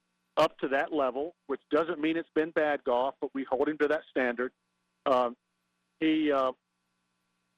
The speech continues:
you know, he hasn't played as well, so he is going through a couple of swing changes, I understand. I have not talked to him.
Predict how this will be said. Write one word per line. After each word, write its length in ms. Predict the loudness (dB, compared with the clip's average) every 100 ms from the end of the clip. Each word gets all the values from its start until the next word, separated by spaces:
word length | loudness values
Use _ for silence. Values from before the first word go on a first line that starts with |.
| _ _ _ _
you 100 | -2
know, 200 | 2 2
he 220 | 0 -2 -6 _ _ -6
hasn't 420 | -2 0 -2 -6
played 260 | 0 0
as 120 | 0 -2
well, 320 | 0 0 0 -2
so 80 | -6
he 240 | -4 -2
is 140 | -2 0
going 220 | -2 -2 0
through 100 | -2
a 60 |
couple 340 | 0 -2 -2 -2
of 60 | -4 _ -6
swing 240 | -4 -4 -4
changes, 300 | -4 -4 -4
I 160 | -2 -2
understand. 640 | -2 -4 -2 0 0 -2 -6 _ _ _
I 100 | 2 2
have 100 | 2
not 260 | 0 -2
talked 300 | -2 -4 -4
to 160 | -6 -6
him. 120 | -8